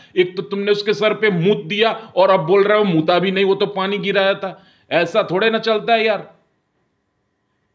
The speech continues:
ठीक है, तुम समझते हो मूर्ख है जनता, कुछ भी बोल देंगे।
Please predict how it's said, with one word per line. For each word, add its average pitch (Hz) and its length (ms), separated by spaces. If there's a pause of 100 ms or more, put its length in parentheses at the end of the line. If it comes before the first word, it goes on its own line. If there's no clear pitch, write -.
(800)
ठीक 220 220
है, - 300 (120)
तुम 202 140
समझते 202 440
हो 226 120
मूर्ख 202 300
है 214 80
जनता, 208 600
कुछ 196 160
भी 196 140
बोल 202 260
देंगे। 208 380